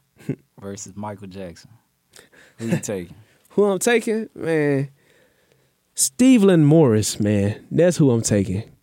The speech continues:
Speaker 2: Come on, man. Come on, man. Have you heard Ass?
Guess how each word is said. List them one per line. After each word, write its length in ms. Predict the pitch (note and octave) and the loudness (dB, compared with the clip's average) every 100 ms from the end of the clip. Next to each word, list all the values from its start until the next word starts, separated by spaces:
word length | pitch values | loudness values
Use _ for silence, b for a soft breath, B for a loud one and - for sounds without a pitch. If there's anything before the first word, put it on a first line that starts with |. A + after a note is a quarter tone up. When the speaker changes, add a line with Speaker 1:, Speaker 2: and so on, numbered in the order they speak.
| _ | _
Speaker 2:
Come 240 | - F#3 | -2 0
on, 160 | C3+ A2+ | 2 0
man. 380 | G#2 G#2 G#2+ A#2+ _ b b _ | -2 -4 -8 -12 _ b b _
Come 260 | - G3+ G3 | -6 -4 -2
on, 260 | C#3+ B2 | -4 -4
man. 200 | A2+ A2+ | -4 -6
Have 160 | D3 F#3+ | -4 -4
you 140 | G#3+ | -4
heard 460 | F3+ E3+ E3 C#3 - - | -2 0 2 0 -2 -8
Ass? 580 | C#3 D#3+ F3 E3+ F3 - | -4 -2 -4 -8 -14 -18